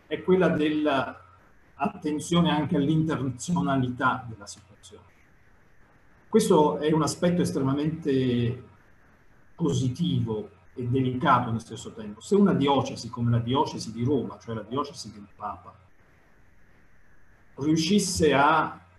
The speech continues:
collegarsi, come è anche stato detto, non solo con le diocesi italiane, ma anche con le diocesi di altri paesi, penso alla Germania, ma anche alla Francia, dove,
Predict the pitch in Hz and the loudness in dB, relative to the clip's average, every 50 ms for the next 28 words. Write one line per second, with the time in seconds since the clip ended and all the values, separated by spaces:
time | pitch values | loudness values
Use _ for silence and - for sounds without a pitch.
0 | - - _ _ - 202 180 156 160 156 - 170 180 196 185 - 120 - - - | -20 -20 _ _ 0 4 6 6 6 6 6 6 6 6 6 4 2 -2 -4 -6
1 | - 117 107 - - 123 123 123 127 131 147 151 - 147 - - 139 123 131 127 | -8 -8 -10 -8 -6 -4 -2 -2 0 0 -2 -2 -4 -6 -6 -4 -4 -4 -2 2
2 | 170 175 175 175 143 131 131 127 - 190 202 196 - 135 143 131 120 120 117 120 | 2 4 4 4 2 2 0 0 4 6 6 6 6 4 2 2 2 2 2 2
3 | 123 123 120 120 123 120 - - 117 113 117 110 110 120 120 117 113 110 110 110 | 0 0 0 0 -2 -4 -4 -6 -6 -6 -6 -6 -4 -2 -2 -2 -2 -2 -4 -6
4 | 113 117 127 139 - - - - - 123 123 120 120 123 127 127 - - - - | -4 -4 -2 -2 -4 -6 -10 -8 -6 -4 -4 -2 0 0 0 0 -2 -4 -10 -12
5 | - 110 113 135 151 156 - - 120 113 - - 110 120 120 113 - - - - | -10 -4 -2 0 0 0 -2 -6 -10 -12 -12 -8 -6 -4 -4 -4 -4 -8 -14 -16
6 | - 127 131 123 117 - 107 104 104 - - 101 101 104 110 117 104 101 - - | -10 -6 -6 -6 -6 -6 -10 -14 -14 -16 -18 -20 -18 -12 -10 -10 -10 -10 -12 -20
7 | 95 - - - - - - - - - 113 117 - - _ _ - - - - | -20 -20 -20 -20 -20 -20 -20 -20 -20 -20 -20 -20 -20 -20 _ _ -20 -20 -18 -14
8 | 107 - 113 120 117 120 107 101 101 - - 143 135 120 104 101 101 - - - | -12 -6 -4 -4 -4 -4 -6 -10 -12 -10 -6 -4 -4 -4 -4 -6 -10 -14 -18 -20
9 | - - _ _ - - - _ _ _ _ _ _ _ _ _ - - - _ | -20 -20 _ _ -20 -20 -20 _ _ _ _ _ _ _ _ _ -20 -20 -20 _
10 | _ _ _ _ _ _ _ _ _ _ - 185 185 190 190 185 180 170 160 143 | _ _ _ _ _ _ _ _ _ _ 8 10 10 10 10 10 8 6 4 2
11 | - - - - | 0 -2 -8 -12